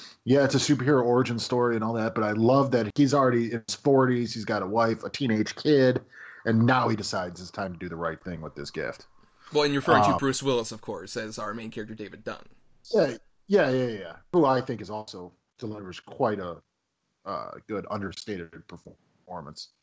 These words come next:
Speaker 1: But yeah, that was one of my favorite parts of this movie to begin with, where it's like, it's, it is a superhero origin story, but it's not in any way a,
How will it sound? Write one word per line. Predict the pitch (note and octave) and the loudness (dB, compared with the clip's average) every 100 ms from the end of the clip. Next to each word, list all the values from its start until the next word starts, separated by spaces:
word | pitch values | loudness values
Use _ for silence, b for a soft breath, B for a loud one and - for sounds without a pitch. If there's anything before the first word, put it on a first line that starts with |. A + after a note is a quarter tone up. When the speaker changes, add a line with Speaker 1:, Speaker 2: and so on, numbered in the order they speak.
| - | -12
Speaker 1:
But | C3 D3 | -2 2
yeah, | C#3+ C3 | 4 4
that | D3+ | 4
was | G#3 D#3+ | 4 2
one | F#3 | 2
of | |
my | E3 | 0
favorite | C#3+ D#3+ C#3 | 0 2 0
parts | - C3+ B2 | 0 -2 -2
of | A#2+ | -6
this | A2+ | -6
movie | A#2 | -4
to | G#2 | -4
begin | F#2+ G2+ G#2 | -4 -4 -6
with, | F#2 E2+ _ _ _ _ - | -6 -10 _ _ _ _ 0
where | A2+ | 2
it's | G#2+ | 4
like, | A2+ A2 | 0 -2
it's, | A2+ - - - - _ _ - | -6 -4 -4 -6 -12 _ _ 0
it | C3+ | 4
is | D3+ | 4
a | B2+ C#3+ | 2 -2
superhero | B2+ B2 | 0 0
origin | B2 - | 0 0
story, | G#2+ | -2
but | G#2 B2 | 0 0
it's | A#2+ | 2
not | B2+ B2 B2 | 2 0 -2
in | A#2+ - | -6 -6
any | F3 D3 D3 B2+ | 0 2 2 0
way | G#2 G#2+ A2+ F#2+ F#2 | 0 -2 -2 -4 -6
a, | G#2 | -12